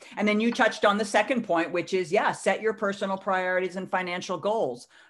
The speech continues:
Do you wanna, you know, a lot of people are very serious about saving for the future and they wanna put the lump sum there. Other people wanna make sure they're having fun now, but you wanna balance that.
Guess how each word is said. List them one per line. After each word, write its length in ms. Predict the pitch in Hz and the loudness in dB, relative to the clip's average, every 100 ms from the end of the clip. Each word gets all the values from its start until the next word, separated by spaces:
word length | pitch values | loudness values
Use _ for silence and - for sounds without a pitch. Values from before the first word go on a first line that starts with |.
| - | -4
Do 80 | 175 | -2
you 180 | 180 180 | 0 2
wanna, 460 | 165 170 165 160 - - | 4 6 4 2 -2 -6
you 80 | 190 | 2
know, 160 | 160 | 4
a 40 | 165 | 6
lot 180 | 156 165 | 4 4
of 100 | - | 2
people 360 | 165 160 170 | -2 0 0
are 80 | 160 | 0
very 320 | 156 151 160 | 2 0 0
serious 420 | 156 156 156 156 | -2 0 0 -2
about 260 | 160 147 147 | -2 -2 -2
saving 300 | 143 135 160 | -4 -4 -4
for 140 | 160 | -6
the 100 | 160 | -8
future 320 | - 143 135 180 | -6 -6 -6 -4
and 140 | 156 | -2
they 80 | 147 | 0
wanna 240 | 147 147 | 0 -2
put 260 | 139 156 143 | -2 -4 -2
the 100 | 143 | -2
lump 240 | 139 143 | -2 -4
sum 280 | 139 147 143 | -2 -2 0
there. 260 | 139 143 180 | 0 2 2
Other 200 | 170 175 | 0 -2
people 300 | 180 147 156 | -4 -4 -2
wanna 180 | 160 156 | 0 0
make 180 | 156 | -4
sure 220 | 135 165 160 | -4 -2 0
they're 100 | 160 | 2
having 300 | 156 160 143 | 2 0 -2
fun 260 | 165 160 | 0 0
now, 300 | 156 147 165 | 2 4 4
but 180 | 175 160 | 2 -2
you 80 | 151 | -2
wanna 220 | 156 156 | -2 -2
balance 420 | 139 135 143 143 | 2 2 0 -4
that. 340 | - 139 160 | 0 2 2